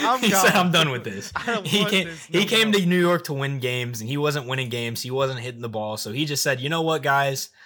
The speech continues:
Speaker 2: I'm just gonna
Speaker 1: He's
Speaker 2: do you a favor. You don't have to release me. I'm just gonna retire." And, and he's gone. He was hitting one eighteen on the season,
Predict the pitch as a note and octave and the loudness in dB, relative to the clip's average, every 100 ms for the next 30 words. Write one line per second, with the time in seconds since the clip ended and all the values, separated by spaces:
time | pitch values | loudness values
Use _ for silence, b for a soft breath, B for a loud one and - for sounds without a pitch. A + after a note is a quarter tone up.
0 | B C#3+ D#3+ D#3+ - D3+ C3+ D3+ D3 C#3+ | B -2 -2 -2 -2 -2 2 2 2 0
1 | C3+ C3+ B2+ C3+ B2 C#3+ D3+ D3+ D3+ D3+ | 0 0 0 -2 -2 -2 -2 -2 -4 -4
2 | C#3+ C3 C3 B2+ C3 B2 - C3 C3 B2 | -4 -2 -2 -4 -4 -4 -4 -4 -4 -6
3 | B2 A#2 A2 - - - - _ _ b | -6 -8 -8 -10 -16 -18 -20 _ _ b
4 | b b b b A#2+ A#2+ A#2 A#2+ D#3+ D3+ | b b b b -6 -4 -4 -2 0 0
5 | C3+ A2+ E2+ - C3+ C3+ C3 C#3+ - A#2+ | 0 -4 -6 -12 -6 -4 -2 -2 -2 -2
6 | A#2+ D3+ D3 C#3+ - C3+ B2+ B2 A#2+ B2 | -2 0 0 -2 -6 -6 -6 -6 -8 -6
7 | A#2 A#2 | -6 -8